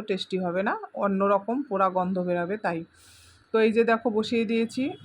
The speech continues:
তৈরি হচ্ছে। আর যখনই আমি আমার কাকা বাড়িতে শুনেছিলাম, আমার মেয়ে বলেছিল, "মা, খুব ভালো লাগে খেতে,"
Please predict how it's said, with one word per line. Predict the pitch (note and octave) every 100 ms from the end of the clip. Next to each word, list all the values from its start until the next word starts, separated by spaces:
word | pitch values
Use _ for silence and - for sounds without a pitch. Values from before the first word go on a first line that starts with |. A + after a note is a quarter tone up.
| G3+
তৈরি | A3+ G#3+ A3+
হচ্ছে। | A#3 G#3+ - B3+ D4+ - - - - -
আর | G#3 G#3 G#3 - _ _ _
যখনই | A3 A3 A3 B3+ C4
আমি | B3+ B3+
আমার | B3 A#3+
কাকা | A#3+ G#3 A3
বাড়িতে | A3+ A3+ A3+
শুনেছিলাম, | A3+ G#3+ G#3+ G#3+ A3+ G3 G3 B3+ -
আমার | G#3 G3
মেয়ে | G3 G3+
বলেছিল, | G#3 G#3 G#3 A3+ G#3
"মা, | G3+
খুব | G3 G#3 F#3+
ভালো | G3 F#3+ G3
লাগে | G3+ G3 G3+
খেতে," | G3+ F#3